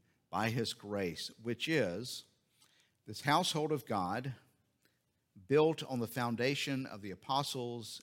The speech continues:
and prophets, Christ Jesus himself being the cornerstone. It's a, a beautiful description of what the church is. We're God's family,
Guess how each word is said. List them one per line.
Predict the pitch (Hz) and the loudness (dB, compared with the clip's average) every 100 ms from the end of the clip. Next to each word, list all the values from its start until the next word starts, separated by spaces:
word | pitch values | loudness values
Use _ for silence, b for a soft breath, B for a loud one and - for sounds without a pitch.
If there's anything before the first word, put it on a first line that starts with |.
| - | -14
and | 110 | -16
prophets, | - 90 80 - - - - b b b b _ | -10 -8 -8 -12 -12 -10 -10 b b b b _
Christ | 120 117 117 | 2 2 2
Jesus | - 135 131 101 92 | -2 0 0 -2 -6
himself | - 101 - 120 98 87 - | -8 -8 -2 -2 -2 -6 -10
being | 92 90 | -8 -6
the | 85 | -10
cornerstone. | - 107 92 - 80 69 55 85 _ _ b b b b b b b b _ | -12 -10 -10 -12 -16 -20 -20 -20 _ _ b b b b b b b b _
It's | - | -12
a, | 123 117 110 64 101 | -10 -10 -12 -12 -12
a | |
beautiful | 107 135 151 - 123 | 2 4 4 2 -4
description | 113 - 127 - | -4 0 -2 -2
of | 107 | -6
what | 104 | -6
the | 107 | -6
church | - 117 - | -8 -8 -4
is. | 151 95 78 | -2 -2 -4
We're | 95 113 120 | -4 2 2
God's | 95 92 104 104 - - | 2 0 2 0 -10 -4
family, | 139 151 117 82 78 110 | 2 2 2 -4 -10 -12